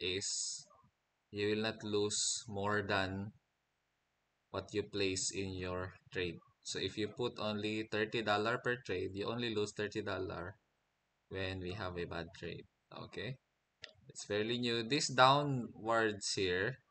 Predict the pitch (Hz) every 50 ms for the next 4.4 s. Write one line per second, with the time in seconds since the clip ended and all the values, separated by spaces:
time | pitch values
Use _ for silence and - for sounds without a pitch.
0 | _ _ _ _ _ _ _ - 95 98 98 98 107 104 101 - - 107 107 98
1 | 101 104 101 101 98 95 101 98 92 - - 87 85 90 95 101 - - - _
2 | _ _ _ _ _ _ _ - - 107 123 139 139 - 147 143 - - - 127
3 | 127 127 127 - - 110 104 110 104 101 101 - 104 101 104 107 107 101 101 98
4 | 92 95 95 95 92 85 78 82